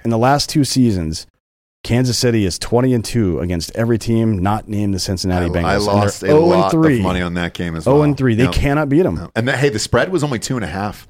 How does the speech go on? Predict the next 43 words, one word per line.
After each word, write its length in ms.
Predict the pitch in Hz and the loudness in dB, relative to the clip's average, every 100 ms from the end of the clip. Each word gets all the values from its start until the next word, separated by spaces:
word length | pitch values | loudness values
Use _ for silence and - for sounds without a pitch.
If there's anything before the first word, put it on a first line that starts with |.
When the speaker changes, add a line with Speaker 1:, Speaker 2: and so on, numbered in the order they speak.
| - | -2
Speaker 1:
And 120 | 123 | 0
Joe 200 | 123 160 | 2 2
Burrow 420 | 147 151 147 131 | 2 4 4 4
is 200 | 113 113 | 4 2
Speaker 2:
That's 240 | 107 117 - | 2 0 -2
it. 60 | |
Speaker 1:
so 340 | - - 117 104 | -4 0 0 0
fucking 420 | - 90 80 71 | 0 -2 -2 -6
good. 360 | 71 69 69 - | -4 -4 -8 -4
It's 220 | 113 127 | -2 0
such 260 | - 165 - | 0 0 -2
a 60 | |
pleasure 500 | 120 - 120 104 110 | -4 0 0 0 -2
to 120 | 95 104 | -2 -2
be 80 | 107 | -2
able 140 | 95 | -2
to 40 | |
watch 320 | 87 90 87 - | 0 0 0 -4
him 100 | 82 | -6
play 180 | 87 78 | -4 -4
football. 440 | 80 71 67 55 | -6 -6 -6 -4
I 60 | - | 0
Speaker 2:
The 40 | |
Speaker 1:
mean, 120 | 139 160 | 2 4
I 100 | 180 | 4
lo-, 100 | 226 | 2
Speaker 2:
only 140 | 240 | 2
Speaker 1:
I 80 | - | 2
love 220 | 196 175 | 2 2
Mahomes 420 | 151 131 143 127 | 0 2 2 0
too. 300 | - 120 95 | 0 0 0
It's, 180 | 98 95 | 0 -2
Speaker 2:
So 140 | - | 2
Speaker 1:
but 60 | 120 | 4
Speaker 2:
do 40 | 110 | 4
Speaker 1:
it's 100 | 101 | 4
Speaker 2:
I. 280 | 95 90 - | 2 0 0
But 160 | 160 | 0
the 120 | 156 | 0
only 180 | 180 196 | 0 -2
thing 140 | 190 175 | -2 -2
that 140 | 139 | -4
sucks, 640 | - - 120 104 - - | -4 -2 -2 -2 -10 -10